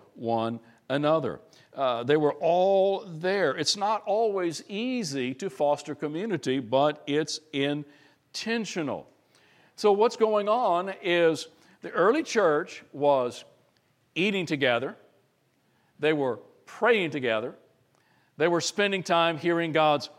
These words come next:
word together. They were sharing the gospel together. They were hurting together.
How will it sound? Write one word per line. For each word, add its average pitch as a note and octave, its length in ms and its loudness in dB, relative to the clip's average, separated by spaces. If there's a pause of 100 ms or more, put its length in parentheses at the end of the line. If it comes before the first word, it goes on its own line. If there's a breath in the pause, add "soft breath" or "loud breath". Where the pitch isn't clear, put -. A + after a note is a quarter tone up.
(140)
word F3+ 480 2
together. B2 600 0 (920 soft breath)
They E3 280 4
were D#3 280 4
sharing E3+ 540 2
the C#3 100 -4
gospel E3+ 540 2
together. C3 480 0 (800 soft breath)
They D#3 160 2
were C#3+ 300 0 (220)
hurting G#3 440 2
together. B2+ 480 0